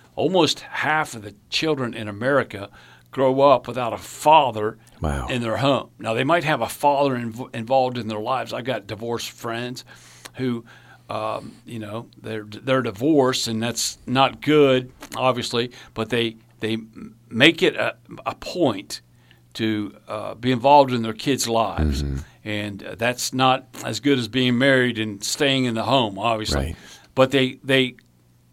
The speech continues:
Speaker 1: are fathers to their kids still.
Speaker 2: Mm-hmm.
Speaker 1: And, uh, but, but so many of these forty percent, uh, you know, they, they don't see their, their dads. They only see 'em on weekends.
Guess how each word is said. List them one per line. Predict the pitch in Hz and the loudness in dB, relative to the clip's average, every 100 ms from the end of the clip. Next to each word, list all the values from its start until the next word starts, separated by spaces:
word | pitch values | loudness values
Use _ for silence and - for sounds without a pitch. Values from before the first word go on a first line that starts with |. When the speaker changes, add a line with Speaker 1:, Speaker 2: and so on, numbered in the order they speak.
| - | 6
Speaker 1:
are | 143 | 6
fathers | - - 202 214 185 151 | 6 4 4 6 2 0
to | - 165 | -2 -2
their | 143 | -2
kids | - 185 180 - | 0 2 2 4
still. | 78 71 73 | 0 0 -2
Speaker 2:
Mm-hmm. | 76 - - - - - - | -4 -8 -20 -20 -20 -20 -14
Speaker 1:
And, | 110 117 110 110 104 | -6 -2 0 -2 -4
uh, | 107 104 104 - 127 | -4 -4 -6 -10 -12
but, | 117 117 - | -6 -8 -8
but | 127 | -8
so | - 156 | -4 0
many | 160 160 147 | 2 4 2
of | 135 | 4
these | 131 120 | 0 0
forty | - 156 139 | -2 -2 -2
percent, | 117 - 180 160 | -4 -2 0 -2
uh, | 123 120 113 113 - | -4 -10 -14 -18 -20
you | 113 107 | -16 -10
know, | 117 | -4
they, | 127 120 | -2 -4
they | - 131 | -4 -2
don't | 151 147 - | -2 -2 -4
see | - 156 151 - - - - | -2 -2 -4 -14 -20 -20 -4
their, | 135 131 - | -4 -4 -6
their | 123 | -6
dads. | 117 139 139 139 123 | -2 0 2 2 0
They | 120 117 | -2 0
only | 135 135 | -2 -2
see | - 143 | 0 0
'em | 131 | 0
on | 123 113 | 0 -2
weekends. | 123 147 139 143 135 135 | 0 0 0 -2 0 -4